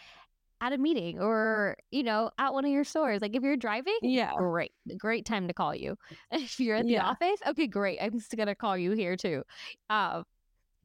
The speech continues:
Speaker 1: so a lot of the times it's really about, okay,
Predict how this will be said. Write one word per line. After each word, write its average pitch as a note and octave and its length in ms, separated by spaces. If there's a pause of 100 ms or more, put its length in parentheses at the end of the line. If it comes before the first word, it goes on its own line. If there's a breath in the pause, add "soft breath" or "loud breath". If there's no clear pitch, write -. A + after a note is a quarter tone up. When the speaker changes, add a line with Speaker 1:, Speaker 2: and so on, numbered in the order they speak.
(100)
Speaker 1:
so C#4+ 180
a C#4 40
lot C#4 200
of D#4 60
the E4+ 80
times A#3 400
it's A3+ 160
really G3 260
about, F3+ 400
okay, D#3 300